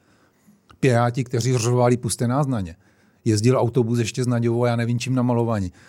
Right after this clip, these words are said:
Teďka já bych to řekl, že: „Pusťte nás mezi ně“, a teď jsme si sedli a je, je nám jakoby dobře. Čiže to by měly být ty hlídači, jaké korupce, měli by hlídači ty, kteří, kteří jsou v pohodě. A podívejte, jakoby Blažek, který je,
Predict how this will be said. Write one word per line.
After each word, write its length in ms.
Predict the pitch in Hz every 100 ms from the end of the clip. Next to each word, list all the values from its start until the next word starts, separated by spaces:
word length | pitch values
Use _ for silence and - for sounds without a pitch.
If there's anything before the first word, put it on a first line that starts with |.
| _
Teďka 320 | 120 - 123
já 140 | 117 113
bych 120 | 117
to 100 | 117
řekl, 260 | 117 127
že: 340 | 117 127 127 110
„Pusťte 300 | - - 120
nás 160 | 123
mezi 260 | 127 117 123
ně“, 240 | 117 117
a 40 | 120
teď 140 | 120
jsme 100 | 123
si 120 | 127
sedli 320 | 120 117 120 123
a 40 |
je, 160 | 120 123
je 80 |
nám 160 | 123 120
jakoby 260 | 117 123 143
dobře. 280 | 147 110 - - - _ _ -
Čiže 300 | 123 127 131 -
to 120 | 139
by 100 | 131
měly 200 | 180 170
být 120 | 156 160
ty 120 | 160
hlídači, 460 | 135 127 127 -
jaké 220 | 120 120 123
korupce, 400 | 127 120 - 120
měli 200 | 117 113
by 120 | 131
hlídači 460 | 123 120 120 139
ty, 180 | 120 127
kteří, 400 | 117 123 120 127
kteří 280 | 120 120 120
jsou 120 | 135
v 40 | 139
pohodě. 300 | 135 117 123
A 40 |
podívejte, 300 | 123 123 120
jakoby 320 | 131 95 127 143
Blažek, 420 | 98 95 131 147
který 260 | - 123 123
je, 140 | 123